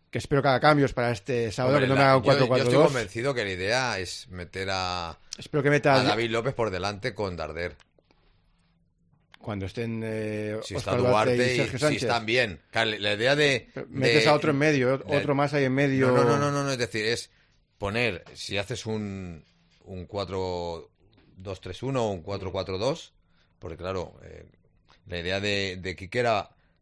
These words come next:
Speaker 2: quitar a David López o a Diego, a Diego Reyes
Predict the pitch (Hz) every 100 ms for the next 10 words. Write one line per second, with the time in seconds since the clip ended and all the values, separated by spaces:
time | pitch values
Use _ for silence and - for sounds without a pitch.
0 | _ - 87 113 107 95 90 104 107 120
1 | 101 82 - _ 92 85 82 82 80 78
2 | 78 80 - _ _ - 95 95 98 95
3 | 87 85 85 85 98 101 110 113 156 -